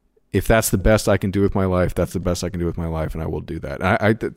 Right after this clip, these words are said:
how, how can you not respect that? That's basically the, the characteristic of a hero, that's somebody that's putting themselves out there, you know, taking the arrows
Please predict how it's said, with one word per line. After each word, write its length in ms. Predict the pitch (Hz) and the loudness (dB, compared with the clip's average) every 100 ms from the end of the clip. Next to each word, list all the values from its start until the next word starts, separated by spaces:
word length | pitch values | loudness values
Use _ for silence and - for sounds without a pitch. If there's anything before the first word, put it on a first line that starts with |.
| - | -8
how, 240 | 113 107 | -6 -2
how 100 | 110 | -2
can 120 | 117 | -2
you 80 | 113 | -2
not 160 | 101 92 | -2 -4
respect 320 | - - 92 | -6 -6 -6
that? 120 | - | -2
That's 160 | 120 123 | 0 2
basically 380 | - 123 - 104 | 2 2 2 0
the, 160 | 90 | 0
the 120 | 87 | -2
characteristic 640 | 90 98 87 85 85 - - | 0 0 0 -2 -4 -4 -10
of 80 | - | -12
a 40 | |
hero, 320 | - 90 71 78 | -4 -2 -2 -6
that's 140 | 85 | -6
somebody 240 | - 95 87 | -2 0 0
that's 200 | 80 - | -4 -2
putting 240 | - - | 0 0
themselves 460 | 92 85 92 85 87 | -2 -2 -2 0 0
out 220 | 82 - | -2 -2
there, 260 | 85 80 - - - - - | 0 0 -4 -14 -20 -20 -8
you 80 | |
know, 60 | 82 | -6
taking 320 | 80 101 98 | 0 2 4
the 120 | 87 | 2
arrows 520 | 87 82 82 82 - | 2 4 4 2 -2